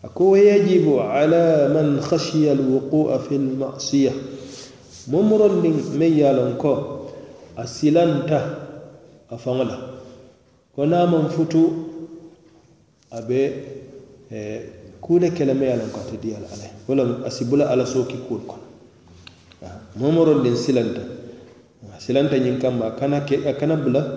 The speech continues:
fil ma'siyati Ala sooki kuolu kono. Wo loŋ futuo tanoo ti. Woto ñiŋ maari futuo waajibiyata, ñanta la ye futu. Niŋ senbolu ñiŋ sotuta, feerolu ñiŋ sotuta, ye a loŋ i fanto ko, niŋ maŋ futu doroŋ, mbe feera.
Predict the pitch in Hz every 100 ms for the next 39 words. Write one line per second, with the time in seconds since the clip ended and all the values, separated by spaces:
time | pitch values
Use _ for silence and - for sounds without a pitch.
0 | - - - - 135 127 135 139 127 139
1 | 127 139 143 143 139 139 - 147 127 139
2 | 135 - - - - - - - 139 143
3 | - 147 156 143 135 151 147 - - -
4 | - - - - - - 120 120 117 117
5 | 131 156 135 131 127 120 123 - 139 -
6 | 139 113 107 104 98 92 92 - - -
7 | _ - 101 104 87 80 - - - _
8 | _ - - _ _ _ 117 - 113 101
9 | 101 98 95 127 127 120 - 117 107 104
10 | 98 - 123 - 147 - - - - -
11 | - 113 139 151 147 143 147 135 143 123
12 | 123 - 175 - - - - - 123 143
13 | 156 151 156 165 165 214 226 226 - -
14 | - 107 95 -